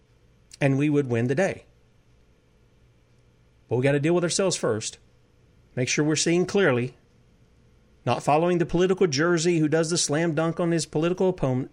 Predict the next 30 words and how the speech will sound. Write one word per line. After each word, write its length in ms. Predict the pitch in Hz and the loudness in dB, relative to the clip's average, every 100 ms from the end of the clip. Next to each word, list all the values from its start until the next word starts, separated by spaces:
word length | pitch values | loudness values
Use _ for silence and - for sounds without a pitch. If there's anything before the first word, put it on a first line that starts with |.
| _ | _
opponent, 380 | 151 120 113 - _ _ _ _ _ _ _ _ _ _ _ _ _ _ _ _ _ - | -2 -2 -4 -10 _ _ _ _ _ _ _ _ _ _ _ _ _ _ _ _ _ -2
and 120 | 120 | 0
holding 320 | 113 175 185 | 2 2 2
fast 300 | 180 170 165 | 2 0 0
to 80 | - - | -4 -2
idols, 540 | 131 113 123 143 - - _ _ _ _ _ _ _ _ _ _ _ _ _ | 0 0 0 -2 -8 -16 _ _ _ _ _ _ _ _ _ _ _ _ _
whether 220 | 120 127 | 0 0
they're 200 | 127 135 | 2 0
Obama, 600 | 123 104 120 147 151 156 | 0 0 0 0 0 -2
whether 280 | 104 104 104 | -4 -4 -4
they're 160 | 95 92 | -8 -8
Trump, 400 | - 151 143 113 | -4 -2 -2 -6
or 60 | |
whoever 260 | 104 131 139 | -4 -4 -2
they 120 | 160 | 0
are, 280 | 127 104 135 _ _ _ _ _ _ _ _ _ _ _ _ _ _ _ _ _ _ _ - | 0 -2 -6 _ _ _ _ _ _ _ _ _ _ _ _ _ _ _ _ _ _ _ -4
but 180 | 120 117 | -4 0
doing 360 | 143 165 165 | 2 2 2
what 160 | 143 - | 0 0
we're 80 | 123 | -4
supposed 400 | - 131 131 - | -4 -2 -2 -2
to 80 | 113 | -4
do 320 | 107 104 101 - _ | -2 -2 -4 -10 _
before 360 | 107 104 156 202 | -10 -4 0 0
God, 440 | 156 101 98 101 - _ _ _ - | 0 0 -2 -6 -14 _ _ _ -6
and 200 | 127 117 | -4 0
then 260 | 143 151 143 | 0 0 -2
taking 380 | 147 151 156 123 | -4 -4 -4 -2
that 280 | 110 - | -4 -4
out 320 | 123 113 107 | -4 -4 -6